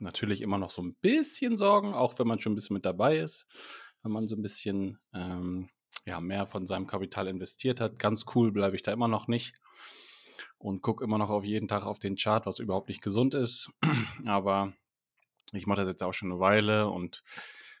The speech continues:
ähm, den letzten großen Absturz habe ich auch mitgemacht. Deswegen kann ich da beruhigt rangehen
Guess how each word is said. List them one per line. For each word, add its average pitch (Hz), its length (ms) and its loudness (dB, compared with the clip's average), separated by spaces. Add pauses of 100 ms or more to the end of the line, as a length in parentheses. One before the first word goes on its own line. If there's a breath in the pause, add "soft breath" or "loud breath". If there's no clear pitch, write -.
(100)
ähm, 90 300 0
den 90 160 -4
letzten 101 420 0
großen 95 640 -2
Absturz 98 420 -2
habe 95 100 -4
ich 92 100 -6
auch 98 180 2
mitgemacht. 95 520 -4
Deswegen 90 360 -4
kann 92 180 -4
ich 90 140 -4
da 90 320 -4 (340)
beruhigt 104 480 2
rangehen 104 600 2